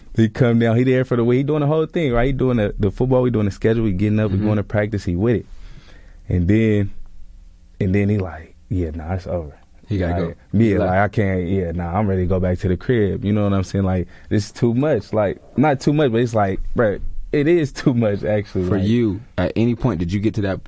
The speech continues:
Speaker 2: close to that point as well, where you knew,
Speaker 1: Oh, for
Speaker 2: "I'm finna
Speaker 1: sure.
Speaker 2: throw in the t-, I'm gonna, I'm finna head back"?
Speaker 1: For sure. Like, when, when it was all, when it was all, like, nine, ten of us in that house, bro, I was ready to go. But then I was like, "Nah, I'm, I'm, bro, I can't go back home."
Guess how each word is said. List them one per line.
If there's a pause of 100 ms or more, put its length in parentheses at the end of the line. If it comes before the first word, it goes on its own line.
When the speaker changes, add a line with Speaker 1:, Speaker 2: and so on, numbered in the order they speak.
(160)
Speaker 2:
close
to
that
point
as
well,
where
you
knew,
Speaker 1:
Oh,
for
Speaker 2:
"I'm
finna
Speaker 1:
sure.
Speaker 2:
throw
in
the
t-, (200)
I'm
gonna,
I'm
finna
head
back"?
Speaker 1:
For
sure.
Like, (140)
when,
when
it
was
all, (120)
when
it
was
all,
like,
nine,
ten
of
us
in
that
house,
bro,
I
was
ready
to
go. (480)
But
then
I
was
like,
"Nah,
I'm, (120)
I'm,
bro,
I
can't
go
back
home."